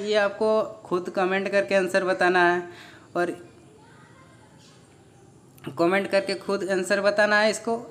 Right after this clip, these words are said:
Next video में हम इसका answer बताएंगे। तो इसके लिए question क्या है आज का,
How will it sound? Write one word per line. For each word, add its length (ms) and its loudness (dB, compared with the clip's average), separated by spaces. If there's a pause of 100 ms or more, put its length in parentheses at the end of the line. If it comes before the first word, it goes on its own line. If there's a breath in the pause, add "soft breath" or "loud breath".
Next 320 -4
video 320 -2
में 100 0
हम 160 2
इसका 220 0
answer 280 0
बताएंगे। 480 2 (440 loud breath)
तो 60 -4
इसके 240 -4
लिए 100 0
question 420 -2
क्या 160 4
है 100 4
आज 100 -2
का, 180 -2